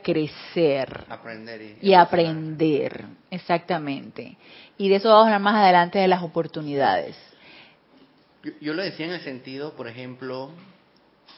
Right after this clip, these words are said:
Speaker 2: una oportunidad, eh, humana, pues, por decirlo así, que bueno, que mira, se, eh, está este trabajo para ti, que no sé qué, no sé qué, no sé qué, pero tienes que viajar.
Speaker 1: Ujú.
Speaker 2: Entonces tú lo piensas, y que bueno, pero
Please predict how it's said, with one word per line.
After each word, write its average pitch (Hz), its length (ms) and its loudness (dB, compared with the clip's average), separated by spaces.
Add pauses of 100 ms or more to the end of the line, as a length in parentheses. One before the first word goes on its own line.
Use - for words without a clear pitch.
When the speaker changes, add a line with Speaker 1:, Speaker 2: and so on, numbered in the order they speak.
(600)
Speaker 2:
una 139 180 -8
oportunidad, 113 1000 -8
eh, 104 340 -12 (160)
humana, 113 400 -4
pues, 98 120 -12
por 113 120 -6
decirlo 113 340 -8
así, 110 240 -10
que 104 140 -12
bueno, 107 260 -8 (460)
que 139 100 -8
mira, 160 480 -2
se, 127 380 -6 (220)
eh, 120 360 -8
está 127 140 -6
este 170 180 -6
trabajo 131 420 -6
para 107 260 -6
ti, 151 100 -10
que 160 100 -8
no 139 120 -8
sé 110 140 -12
qué, 135 120 -12
no 143 100 -10
sé 127 120 -16
qué, 127 120 -14
no 135 100 -12
sé 117 120 -18
qué, 120 320 -12
pero 113 180 -8
tienes 127 280 -12
que 120 120 -12
viajar. 101 480 -12 (340)
Speaker 1:
Ujú. 196 680 -6
Speaker 2:
Entonces 127 340 -12
tú 135 100 -10
lo 127 160 -8
piensas, 113 440 -10
y 113 40 -18
que 117 180 -14
bueno, 120 320 -10
pero 107 220 -12